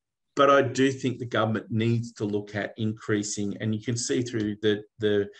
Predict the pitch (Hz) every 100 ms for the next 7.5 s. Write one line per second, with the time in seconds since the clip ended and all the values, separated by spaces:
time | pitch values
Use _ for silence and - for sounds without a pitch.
0 | - _ - 101 101 101 104 120 117 113
1 | 110 104 101 107 - - 107 107 107 -
2 | 104 107 101 107 131 139 101 - - _
3 | _ - 113 - 135 160 127 107 98 98
4 | - - _ 127 - - - _ _ _
5 | - 143 180 170 143 120 120 143 123 120
6 | - - - 151 - 131 123 117 - 127
7 | 123 113 110 113 113